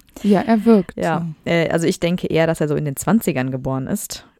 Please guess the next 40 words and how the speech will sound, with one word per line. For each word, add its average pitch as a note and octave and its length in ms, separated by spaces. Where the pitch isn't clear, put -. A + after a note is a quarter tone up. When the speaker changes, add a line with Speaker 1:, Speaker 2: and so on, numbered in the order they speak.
Speaker 2:
weil D3+ 320
ich - 120
glaube F3 300
Speaker 1:
Was? - 80
Speaker 2:
auch E3+ 200
nicht, G3 340
dass F#3 140
er D#3+ 80
jünger F#3 360
ist - 160
als D#3 200
Hagrid. E3 400
Speaker 1:
Ja, F#3+ 240
aber G3+ 200
mal G3 120
kurz, - 400
wenn F#3 180
er F#3+ 100
in F#3+ 60
den F3+ 120
Zwanzigern G#3+ 520
geboren G3 360
ist, F3 120
dann E3+ 120
ist G3 140
er G#3+ 80
irgendwie, G#3 420
wenn F3 260
Harry A3 220
an G3+ 80
der F#3 100
Schule G3+ 240
ist, F#3 120
irgendwann G3 280
mit E3+ 160
siebzig. - 300
Speaker 2:
Ja, A#3+ 120
so E3 200
wie G#3+ 100
Hagrid. - 420